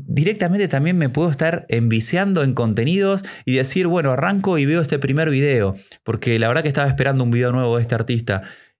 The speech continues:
Y me doy cuenta que después tengo tres pestañas abiertas de nuevos videos que me autoconvenzo de que van a ser útiles para el trabajo que estoy haciendo, para el video que hago la semana que viene y para lo que sea.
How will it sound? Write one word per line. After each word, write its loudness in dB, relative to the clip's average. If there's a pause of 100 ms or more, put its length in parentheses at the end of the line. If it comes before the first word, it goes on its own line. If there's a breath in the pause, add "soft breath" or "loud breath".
(140)
Y 0
me 2
doy 2
cuenta -2
que 2
después 0
tengo 0
tres 0
pestañas 0
abiertas 0
de 2
nuevos 2
videos 2
que -2
me 2
autoconvenzo -2
de -2
que -2
van -2
a -2
ser -2
útiles -2 (460 loud breath)
para 0
el 0
trabajo 0
que -2
estoy -2
haciendo, -2
para 0
el 0
video 0
que -4
hago 0
la 0
semana -2
que -4
viene 0
y -4
para 0
lo 0
que 0
sea. 0